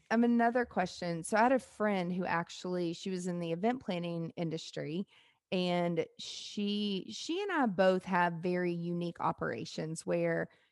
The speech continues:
yes, we can run million dollar plus events, but what it comes down to is the strategy of it, everything being paperless and online, and, and the way that everybody is, we potty train their brain.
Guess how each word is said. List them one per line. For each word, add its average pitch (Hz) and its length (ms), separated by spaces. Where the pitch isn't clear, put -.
yes, 233 360
we 196 220
can 180 240
run 175 260
million 175 320
dollar 170 280
plus - 340
events, 185 640
but 180 200
what 190 160
it - 120
comes 170 260
down 165 340
to 269 400
is 175 540
the 170 80
strategy 170 640
of 175 120
it, 175 80
everything 170 440
being 165 200
paperless 185 720
and 165 80
online, 170 460
and, 170 240
and 160 160
the 170 80
way 170 160
that 165 140
everybody 165 640
is, 165 200
we 170 100
potty 156 240
train 156 240
their 160 100
brain. 190 400